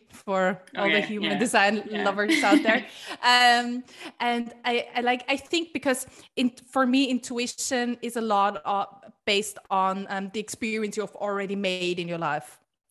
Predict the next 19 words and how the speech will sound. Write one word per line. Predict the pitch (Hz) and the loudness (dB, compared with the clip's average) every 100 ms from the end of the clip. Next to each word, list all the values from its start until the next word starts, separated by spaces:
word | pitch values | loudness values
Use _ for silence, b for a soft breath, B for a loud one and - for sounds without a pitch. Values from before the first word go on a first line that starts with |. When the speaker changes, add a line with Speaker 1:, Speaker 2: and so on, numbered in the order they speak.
| _ | _
Speaker 1:
And | 214 214 | -6 -4
Speaker 2:
Mm-hmm. | 196 180 | -4 0
Speaker 1:
so | 220 214 220 214 | 2 4 0 -2
I | 214 208 | -2 -2
know | 202 196 208 247 247 220 - _ _ _ | -2 -6 -2 2 2 2 -6 _ _ _
I | 202 | -6
learned | 202 208 202 | 0 2 2
a | 196 | 0
lot, | 190 180 180 | 0 0 0
and | 185 185 - | -4 -8 -8
I, | 185 185 | -4 -4
like, | 180 180 - - | -4 -6 -8 -10
my | 202 | -8
track | 196 202 185 | -2 0 0
record | 196 185 190 | -2 -4 -6
is | 180 185 | -6 -4
very | 175 170 | -2 -2
good. | 170 214 202 | 2 4 4
So | - | 0